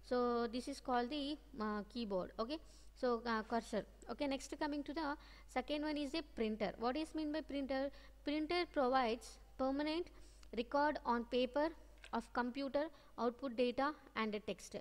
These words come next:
So printer is now what ma? So whatever the information available in the computer, that can be printed in the paper. Okay, so that is called the printer. The printer is nothing but it provides the permanent record. We are going to,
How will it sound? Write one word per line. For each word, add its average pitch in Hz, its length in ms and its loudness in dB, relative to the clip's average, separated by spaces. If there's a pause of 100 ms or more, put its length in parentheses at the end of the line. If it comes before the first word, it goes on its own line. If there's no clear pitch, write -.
(240)
So 294 140 4
printer 285 320 2
is 311 220 0
now 269 220 0
what 254 240 2
ma? 294 100 2 (340)
So 294 80 2
whatever 277 320 4
the 302 120 0
information 294 540 0
available 285 400 2
in 285 80 -2
the 285 100 0
computer, 277 440 0 (120)
that 240 160 0
can 262 160 0
be 277 100 -2
printed 247 360 0
in 240 80 0
the 226 80 0
paper. 180 320 -4 (140)
Okay, 233 220 -2 (340)
so - 140 0
that 247 180 2
is 269 140 -4
called 262 280 2
the 294 260 0 (280)
printer. 214 400 0
The 208 100 -2
printer 254 320 0
is 277 220 0
nothing 247 300 -2
but 349 140 2 (280)
it 202 100 -8
provides 247 400 2
the 320 100 0
permanent 277 600 0
record. 208 400 0
We 220 100 4
are 233 140 4
going 247 320 0
to, 359 180 0